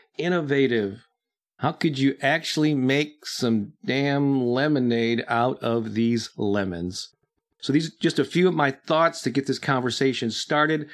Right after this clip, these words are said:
I would love to hear yours. Again, go to that link on Medium, sign up for a free account if you don't already have one, leave a comment there, or contact me in some other way that we may already be connected.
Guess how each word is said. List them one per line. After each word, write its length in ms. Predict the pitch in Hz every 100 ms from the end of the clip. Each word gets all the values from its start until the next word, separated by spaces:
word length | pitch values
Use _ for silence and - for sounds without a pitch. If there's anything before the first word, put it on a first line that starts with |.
| -
I 80 | 127
would 120 | 120
love 300 | 117 135 147
to 100 | -
hear 320 | 120 139 135 127
yours. 560 | 123 151 165 165 147 _ _ -
Again, 480 | 113 135 151 160
go 140 | 139 143
to 60 |
that 180 | 135 117
link 300 | 120 139 135
on 260 | 104 110 110
Medium, 560 | 139 156 160 156 156 147 - -
sign 340 | - 135 135
up 240 | 135 135
for 100 | -
a 60 | 120
free 260 | - 139 131
account 360 | 110 147 147
if 80 | 123
you 40 |
don't 200 | 123 127
already 260 | 123 120 120
have 320 | - 139 135
one, 400 | 131 131 135 127 - -
leave 160 | 131 123
a 40 |
comment 480 | 113 131 127 127 127
there, 360 | 131 127 127 120 - -
or 500 | 123 123 123 113 -
contact 800 | - - 120 120 113 123 113 -
me 360 | 110 113 110 104
in 120 | 104
some 360 | - 113 107 - - _
other 260 | 110 107 104
way 400 | 107 113 110 107
that 220 | 101 101
we 180 | 104 101
may 300 | 104 104 98
already 380 | 107 101 104 104
be 240 | 95 107
connected. 920 | 98 - 101 98 92 - 92 80 98